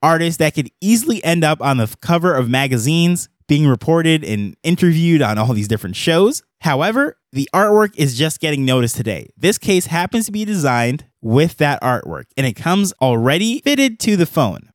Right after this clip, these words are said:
Are you willing to pay ten thousand dollars yet? Although those things definitely does sound nice and does sound cool, I doubt you're willing to pay ten thousand.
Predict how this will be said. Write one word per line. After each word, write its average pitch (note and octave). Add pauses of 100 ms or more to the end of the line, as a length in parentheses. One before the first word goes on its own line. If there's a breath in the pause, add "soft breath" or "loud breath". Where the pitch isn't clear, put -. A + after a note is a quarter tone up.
Are D3
you A#2+
willing F#3
to A3
pay F#3+
ten F3+
thousand E3
dollars C3
yet? G2 (520)
Although F#3
those F#3
things A3+
definitely G3+
does F#3+
sound F#3+
nice D#3
and C3
does C#3
sound D#3
cool, A3+
I D4+
doubt C#4+
you're D3
willing D3
to C3+
pay B2+
ten A#2+
thousand. A2+